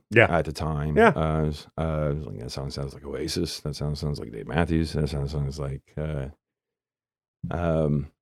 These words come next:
Speaker 2: I think when I did, uh, Overdue for Joint Subcommittee,
Speaker 1: Mm-hmm.
Speaker 2: I think I was listening to a lot of King's X.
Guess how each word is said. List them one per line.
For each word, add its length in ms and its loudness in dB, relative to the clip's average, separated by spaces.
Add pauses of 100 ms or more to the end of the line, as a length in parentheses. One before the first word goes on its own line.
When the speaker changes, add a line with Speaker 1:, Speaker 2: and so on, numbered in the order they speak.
(200)
Speaker 2:
I 60 -6
think 300 6
when 100 8
I 140 6
did, 560 8 (240)
uh, 720 6 (260)
Overdue 500 6
for 180 0
Joint 240 2
Subcommittee, 480 4
Speaker 1:
Mm-hmm. 100 6
Speaker 2:
I 40 4
think 80 6
I 40 12
was 100 10
listening 200 6
to 60 8
a 20 8
lot 160 10
of 60 6
King's 280 4
X. 480 6